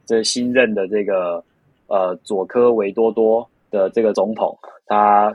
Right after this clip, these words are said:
推动这个创新的风潮，所以你们刚好搭上这班车，就觉得可以做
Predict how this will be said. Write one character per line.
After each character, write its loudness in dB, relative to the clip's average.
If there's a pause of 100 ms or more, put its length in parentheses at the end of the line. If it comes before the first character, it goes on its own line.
推 4
动 2
这 0
个 2
创 0
新 -8
的 -4
风 -4
潮， -2
所 -2
以 -4
你 -2
们 -2
刚 4
好 4
搭 6
上 -2
这 -4
班 0
车， -8
就 -10
觉 -20
得 -20 (140)
可 -4
以 -10
做 -2